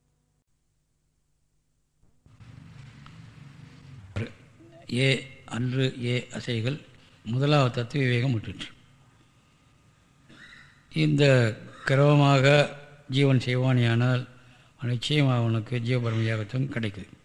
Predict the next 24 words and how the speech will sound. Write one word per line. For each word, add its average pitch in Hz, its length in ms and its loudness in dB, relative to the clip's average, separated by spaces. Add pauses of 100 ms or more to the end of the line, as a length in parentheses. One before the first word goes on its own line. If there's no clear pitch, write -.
(1040)
சச்சாந்த 135 480 -2
பிரமே 123 280 -2
ஆகிறான். 107 340 -6 (1160)
எல்லாம் 135 480 -4
பாவனை 127 380 4
தான். 127 160 0 (1200)
உலக 123 220 2 (100)
பாவனைகளை 135 400 6
விடுத்து 135 300 2
இந்த 120 180 2
பாவனை 131 240 2
பிடிச்சாக்க 113 400 -2 (640)
இது 156 180 -12
தானாக 113 340 -4
வந்துடும். 110 320 -6 (1120)
உலக 131 220 -2 (120)
பாவனையிலேயே 139 560 4
அழுத்தம் 135 360 0
இருக்கும்போது 127 520 0 (340)
அப்புறம் 120 220 -6
இந்த 131 140 -4
பாவனை 123 180 -2
எங்கே 117 160 -4
வரப்போகுது? 104 380 -10